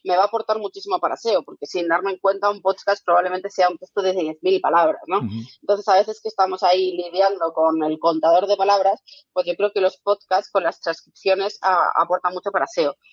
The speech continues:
Speaker 1: Lo que sí que es cierto, y os hablo por experiencia personal, es que los que hablamos muy rápido, las transcripciones no se pueden hacer
Speaker 2: <laughs> Ya, ya,
Speaker 1: automáticas,
Speaker 2: ya.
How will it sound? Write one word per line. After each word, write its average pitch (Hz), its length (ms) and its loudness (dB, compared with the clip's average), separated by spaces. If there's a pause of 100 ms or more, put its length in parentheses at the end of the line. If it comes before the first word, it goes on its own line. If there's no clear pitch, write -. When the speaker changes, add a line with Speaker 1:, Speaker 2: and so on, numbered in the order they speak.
(160)
Speaker 1:
Lo 180 120 -2
que 202 80 -2
sí 214 120 0
que 269 100 0
es 254 100 -2
cierto, 233 420 0
y 185 160 -4
os 175 140 -8
hablo 190 200 0
por 190 120 -2
experiencia 175 520 -2
personal, 170 420 -2
es 185 120 -14
que 165 80 -4
los 156 160 -6
que - 80 -2
hablamos 175 380 0
muy 196 160 2
rápido, 190 500 2
las 170 220 0
transcripciones 170 680 0
no 143 140 0
se 143 140 -2
pueden 180 320 2
hacer 156 100 -2
Speaker 2:
<laughs> - 20 -10
Ya, 156 60 4
ya, 165 60 8
Speaker 1:
automáticas, 147 720 0
Speaker 2:
ya. - 40 -10